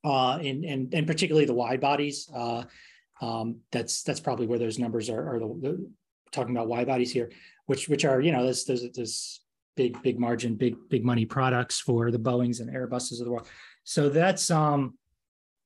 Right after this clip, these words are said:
you know, that's just one example of how China has just become so influential. Uh, so everybody's waiting.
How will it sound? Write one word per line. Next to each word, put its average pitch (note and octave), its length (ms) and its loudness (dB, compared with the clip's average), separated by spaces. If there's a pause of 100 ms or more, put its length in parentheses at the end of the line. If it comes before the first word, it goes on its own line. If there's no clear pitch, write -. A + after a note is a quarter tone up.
(140)
you D#3 120 4
know, C3 120 2
that's E3 160 4
just D#3+ 160 0
one D#3 120 4
example A#2 460 -6
of G#2 80 -10
how A2 300 -6
China A#2+ 260 -2
has G#2+ 120 -4
just - 180 -4
become A2+ 220 -6
so A#2 180 -4
influential. A2+ 720 -4 (460)
Uh, A#2 200 -2
so D3+ 160 2
everybody's F3 300 6
waiting. D3+ 380 4